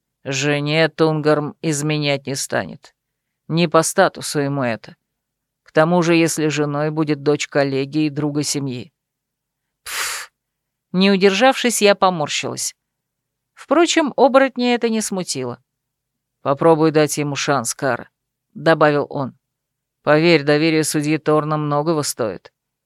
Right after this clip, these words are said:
Таких людей по пальцам пересчитать можно". Да уж,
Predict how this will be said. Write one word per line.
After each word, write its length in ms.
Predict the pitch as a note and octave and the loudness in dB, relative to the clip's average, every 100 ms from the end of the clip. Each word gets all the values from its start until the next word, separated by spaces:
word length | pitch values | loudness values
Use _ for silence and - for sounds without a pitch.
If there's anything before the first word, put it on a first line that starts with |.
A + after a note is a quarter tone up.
| _ - | _ -6
Таких 460 | C#3 C#3 D#3+ D3+ | -6 0 0 2
людей 320 | E3+ D#3 D#3+ | 2 4 2
по 160 | D#3+ D#3+ | 4 2
пальцам 480 | D#3+ E3+ D3+ D3 C3+ | 4 4 4 -4 -4
пересчитать 640 | C#3 C3+ D#3 - C3+ C3 | -4 -2 -4 -2 -4 -4
можно". 420 | C#3+ C3 - F3 - _ _ _ _ _ _ _ | -8 -8 -8 -14 -20 _ _ _ _ _ _ _
Да 500 | G3 G#3 A3+ A3+ A3 G3+ | -4 2 4 6 4 2
уж, 280 | - - | -2 -8